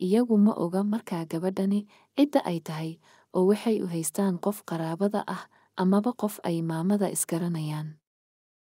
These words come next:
Gudaha markay Nimco u sii dhaafeen ayaa maama Caasho Naciima u dhawaaqday,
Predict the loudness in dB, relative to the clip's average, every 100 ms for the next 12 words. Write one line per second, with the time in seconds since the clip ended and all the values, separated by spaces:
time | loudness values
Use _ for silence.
0 | _ 0 4 6 6 6 4 4 2 0
1 | 0 2 2 0 -4 -4 -2 -2 -2 -2
2 | -4 -2 0 0 -2 0 2 2 0 2
3 | 0 -2 -6 -4 0 0 0 0 0 0
4 | -2 -2 0 0 -2 -2 -4